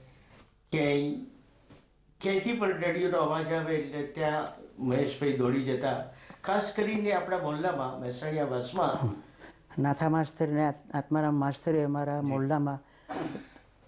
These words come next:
Speaker 2: પ્રતિષ્ઠિત લોકો હતા અને એમને ત્યાં જ રેડિયો આવી શકે.
Speaker 3: જી.
Speaker 2: તો એમના ત્યાં હું જતો રહેતો હતો, નાથા માસ્તરને ત્યાં સાંભળવા. એ લોકોને બહુ નવાઈ લાગતી, કારણ કે હું બેઠા બેઠા છાના માના સાંભળતો હતો. નહીં તો કે, "એ છોકરા, ચલ,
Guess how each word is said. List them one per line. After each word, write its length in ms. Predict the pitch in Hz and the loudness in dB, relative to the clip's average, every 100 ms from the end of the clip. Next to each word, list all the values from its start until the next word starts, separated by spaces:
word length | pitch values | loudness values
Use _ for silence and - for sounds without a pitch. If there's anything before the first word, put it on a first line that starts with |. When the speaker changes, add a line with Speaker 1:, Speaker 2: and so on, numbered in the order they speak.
| - 139 - - - - | -12 -10 -10 -14 -16 -4
Speaker 2:
પ્રતિષ્ઠિત 680 | 151 147 156 - 143 - - | -2 0 -2 0 -2 -2 -2
લોકો 280 | 131 127 127 | 0 2 2
હતા 160 | 135 | 2
અને 100 | 147 | 2
એમને 220 | 151 160 | 4 2
ત્યાં 220 | 185 190 170 | 2 0 2
જ 40 | |
રેડિયો 340 | 156 151 143 | 2 2 0
આવી 200 | 139 123 | -2 -4
શકે. 300 | 123 117 104 107 - - 135 | -8 -10 -10 -12 -12 -10 -6
Speaker 3:
જી. 140 | 117 | -6
Speaker 2:
તો 120 | 110 | -2
એમના 280 | 160 156 175 | 2 4 4
ત્યાં 200 | 180 180 | 2 2
હું 120 | 185 | 2
જતો 260 | 156 147 170 | 0 0 2
રહેતો 240 | 160 139 | 2 0
હતો, 140 | 127 135 | -6 -4
નાથા 280 | 135 135 143 | -4 -2 -2
માસ્તરને 360 | 135 - 139 | -2 -4 -4
ત્યાં 160 | 131 131 | -2 -4
સાંભળવા. 560 | - 123 127 120 117 107 - - - - | -2 0 2 2 0 -6 -16 -20 -20 -4
એ 80 | 190 | 2
લોકોને 300 | 190 190 214 | 2 2 2
બહુ 180 | 196 233 | 2 2
નવાઈ 260 | 202 190 185 | 2 2 2
લાગતી, 320 | 156 - 147 | 0 -2 -2
કારણ 160 | 180 | 0
કે 40 | 190 | 0
હું 100 | 202 | 2
બેઠા 240 | 175 196 | 0 2
બેઠા 200 | 190 196 | -2 -2
છાના 300 | 190 175 170 | -2 -2 0
માના 200 | 185 175 | 0 0
સાંભળતો 440 | 160 143 139 135 139 | 0 -2 -2 -2 -2
હતો. 120 | 143 | 0
નહીં 120 | 143 | 0
તો 80 | 143 | 2
કે, 80 | 175 | 2
"એ 120 | 196 - | 2 -2
છોકરા, 240 | 151 151 | -4 -4
ચલ, 200 | 135 175 | -2 -4